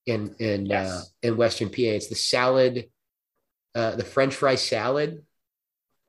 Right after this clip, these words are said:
Speaker 2: Yes.
Speaker 1: I mean,
Speaker 2: Uh,
Speaker 1: honestly, it's,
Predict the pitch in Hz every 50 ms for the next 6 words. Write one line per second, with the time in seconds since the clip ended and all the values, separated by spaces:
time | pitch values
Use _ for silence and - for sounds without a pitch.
0 | - - 202 202 220 180 139 127 143 156 170 170 165 156 156 151 175 175 170 160
1 | 139 120 - - - 131 123 113 110 110 - - 131 127 - - - - - -
2 | - -